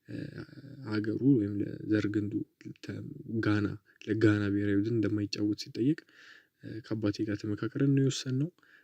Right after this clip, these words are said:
በተለይም በአፍሪካ እግር ኳስ ላይ የሚዘወተረው የዚህ ከጥንቆላ ጋር ተያይዞ የሚነሱት ነገሮች፣ እ፣ ተጫዋቾችን ሊያርቁ እንደሚችሉ ይነገር ነበር። ቡካዮ ሳካ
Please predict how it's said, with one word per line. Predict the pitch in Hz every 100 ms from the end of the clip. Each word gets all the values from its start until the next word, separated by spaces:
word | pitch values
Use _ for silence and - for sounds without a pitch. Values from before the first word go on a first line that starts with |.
| _ -
በተለይም | 104 107 107 117 123
በአፍሪካ | 127 - 123 107 110
እግር | 110 110
ኳስ | - 107
ላይ | 107 107
የሚዘወተረው | 107 104 104 104 107 - 110 120 123
የዚህ | 110 104 110
ከጥንቆላ | 110 - - - 113 110
ጋር | 110
ተያይዞ | - 110 110
የሚነሱት | 110 107 110 - 120
ነገሮች፣ | 113 117 135 147 - - - - - -
እ፣ | 120 - -
ተጫዋቾችን | - 104 104 101 - - 117
ሊያርቁ | 110 104 98 95 -
እንደሚችሉ | 104 98 98 - 110 - - - _
ይነገር | 117 110 123 135 131
ነበር። | 113 127 147
ቡካዮ | 131 101 98
ሳካ | 104 101